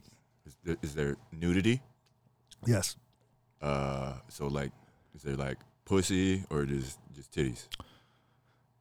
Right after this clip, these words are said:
Speaker 2: Um, I'm trying to think. I wanna say that they show some full frontal. I know they show male full frontal as well.
Speaker 1: Ah,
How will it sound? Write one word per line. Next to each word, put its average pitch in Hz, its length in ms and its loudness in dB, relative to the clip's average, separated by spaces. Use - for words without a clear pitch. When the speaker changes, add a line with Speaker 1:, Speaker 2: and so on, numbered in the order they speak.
Speaker 2:
Um, 143 380 10
I'm - 380 4
trying 156 220 4
to 147 80 10
think. - 360 6
I 113 40 10
wanna 156 280 12
say 127 280 10
that 113 120 8
they 113 100 8
show 117 220 10
some 104 200 8
full 113 220 6
frontal. 117 520 10
I 113 80 12
know 127 120 12
they 123 120 12
show 113 200 10
male 110 320 12
full 107 240 6
frontal 98 460 8
as 90 80 8
well. 98 420 8
Speaker 1:
Ah, 76 920 2